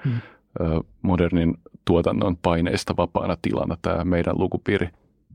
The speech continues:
Speaker 2: Miksi ihminen menee lukupiiriin? Onko sulla yksi lause, Miika, heittää tähän näin? Sulla oli tuo jaottelu, mutta, mutta miksi ihminen menee nyt lukupiiriin? Mä, mä menen takas
Speaker 1: Mm,
Speaker 2: vielä.
Speaker 1: niin, no, tästä tulee vielä uusia juttuja, mistä me ei oikeastaan puhuttu vielä, niin kuin vaikka joku koronan,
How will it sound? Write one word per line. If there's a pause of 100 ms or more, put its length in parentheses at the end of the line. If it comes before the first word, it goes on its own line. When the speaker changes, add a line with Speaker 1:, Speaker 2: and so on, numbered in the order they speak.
(580)
Speaker 2:
Miksi
ihminen
menee
lukupiiriin? (720)
Onko
sulla
yksi
lause,
Miika,
heittää
tähän
näin? (460)
Sulla
oli
tuo
jaottelu,
mutta, (100)
mutta (840)
miksi
ihminen
menee
nyt
lukupiiriin?
Mä, (180)
mä
menen
takas
Speaker 1:
Mm,
Speaker 2:
vielä.
Speaker 1:
niin,
no,
tästä
tulee
vielä
uusia
juttuja,
mistä
me
ei
oikeastaan
puhuttu
vielä,
niin
kuin
vaikka
joku
koronan,